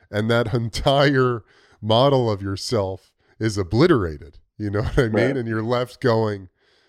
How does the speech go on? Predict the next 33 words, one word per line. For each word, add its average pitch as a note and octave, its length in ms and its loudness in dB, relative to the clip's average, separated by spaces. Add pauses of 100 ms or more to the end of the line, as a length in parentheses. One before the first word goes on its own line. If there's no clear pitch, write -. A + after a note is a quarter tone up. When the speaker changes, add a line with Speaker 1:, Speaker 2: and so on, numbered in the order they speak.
(420)
Speaker 1:
"Whoa, G2+ 640 2
am G2+ 120 -2
I B2+ 240 2
actually, C#3 640 -2
I A2+ 120 -6
thought D3+ 280 4
I F3 80 6
was B2+ 180 2
pretty C#3 320 0
good, C3 440 2
but G#2 260 0
now C#3 400 2
I A#2 100 4
realize A2+ 580 2
I A#2+ 140 0
don't F#3+ 140 0
even B2 240 -2
know B2 400 -2 (160)
how B2+ 180 -4
the C3 100 -4
fuck C#3 340 -6
I C3+ 80 2
was A2 200 -4
doing F3+ 400 2
any F#2 200 -4
of D#2+ 120 -12
that," D#2+ 260 -16 (640)
you A2 140 -2
know? G#2+ 340 -4 (880)
'Cause F3 220 2
for E3+ 180 2
me, G3 260 2
that D#3 180 4